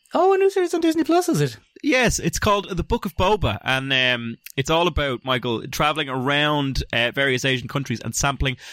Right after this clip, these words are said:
Speaker 2: a sweet tea delicacy.
Speaker 1: Right, very good. You've done that joke before, I'll point out, but work away.
Speaker 2: I'm gonna stick with it. It's hosted by
Speaker 1: <laughs>
Speaker 2: Teamura Morrison.
Speaker 1: Oh, very good. Oh, you're just rolling out all the
Speaker 2: Yeah.
Speaker 1: classics.
Speaker 2: Yeah, <laughs> I'm just rocking them all out. And, um,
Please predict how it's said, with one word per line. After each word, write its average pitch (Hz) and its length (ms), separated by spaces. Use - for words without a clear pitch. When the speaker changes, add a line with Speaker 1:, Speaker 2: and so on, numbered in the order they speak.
Speaker 2:
a - 80
sweet - 500
tea 190 300
delicacy. 160 680
Speaker 1:
Right, 117 180
very 131 160
good. 123 160
You've 170 120
done 330 160
that 330 180
joke 220 220
before, 175 360
I'll 127 100
point 117 260
out, 107 180
but - 260
work 202 280
away. 110 320
Speaker 2:
I'm 196 120
gonna 233 160
stick - 260
with 220 140
it. 147 100
It's - 160
hosted 226 380
by 185 80
Speaker 1:
<laughs> - 20
Speaker 2:
Teamura 196 580
Morrison. 123 460
Speaker 1:
Oh, 180 140
very 214 240
good. 170 160
Oh, 202 100
you're 226 160
just 180 160
rolling 202 400
out 175 80
all 170 220
the 165 100
Speaker 2:
Yeah. - 80
Speaker 1:
classics. - 800
Speaker 2:
Yeah, 214 320
<laughs> - 80
I'm 185 80
just 160 160
rocking 202 240
them 190 100
all 196 220
out. 123 240
And, 185 440
um, 180 340